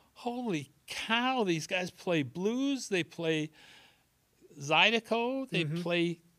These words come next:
Speaker 1: and then my wife goes, "And they're playing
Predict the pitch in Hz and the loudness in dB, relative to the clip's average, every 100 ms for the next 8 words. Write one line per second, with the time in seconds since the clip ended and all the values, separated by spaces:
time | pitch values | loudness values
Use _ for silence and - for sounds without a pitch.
0 | _ _ _ _ - - 180 175 175 160 | _ _ _ _ -10 -2 2 4 4 6
1 | 147 170 180 151 131 - - - - _ | 6 6 6 2 2 -6 -20 -20 -20 _
2 | _ _ _ _ - - 294 302 302 - | _ _ _ _ -4 -2 2 4 4 2
3 | - 302 302 294 277 262 | 0 2 4 2 -2 -6